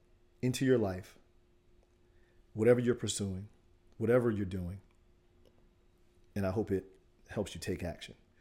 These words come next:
I hope you enjoyed this episode. I hope you enjoyed the channel. If you're watching it on YouTube, please like, subscribe, and share. And I look forward to seeing you on the next episode. We'll have a special guest. I think I'm gonna interview someone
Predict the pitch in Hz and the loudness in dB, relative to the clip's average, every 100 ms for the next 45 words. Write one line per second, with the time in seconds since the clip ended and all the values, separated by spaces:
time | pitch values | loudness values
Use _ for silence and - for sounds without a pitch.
0 | _ - _ _ _ 123 147 147 135 120 | _ -20 _ _ _ 4 4 6 4 6
1 | 139 131 131 127 127 127 127 127 127 117 | 6 6 2 2 2 4 6 4 2 -2
2 | 110 131 131 117 120 113 - 117 113 110 | 2 2 2 4 4 2 0 0 0 0
3 | 110 110 110 113 107 101 104 104 110 107 | 4 4 2 0 -2 0 0 0 0 0
4 | 101 - 117 98 107 - 104 107 101 95 | -2 0 0 0 -4 -4 -6 -6 -6 -4
5 | - 139 131 131 - - - 117 107 107 | 2 4 4 0 -10 -20 -8 -6 -4 -2
6 | 104 104 - 110 98 - 113 107 104 101 | -2 -4 -4 -6 -4 -4 -2 -2 -2 -4
7 | 95 127 165 - - 139 139 135 135 - | -6 -6 -4 -2 -2 -2 0 0 0 -6
8 | - - 147 175 180 - 170 - 117 117 | -12 -4 -4 -2 -6 -6 -6 -8 -4 -4
9 | 104 - 151 147 120 107 90 - 147 101 | -4 -8 -10 -8 -4 -4 -6 -6 -6 -4
10 | 95 95 92 90 87 90 | -6 -6 -8 -8 -8 -10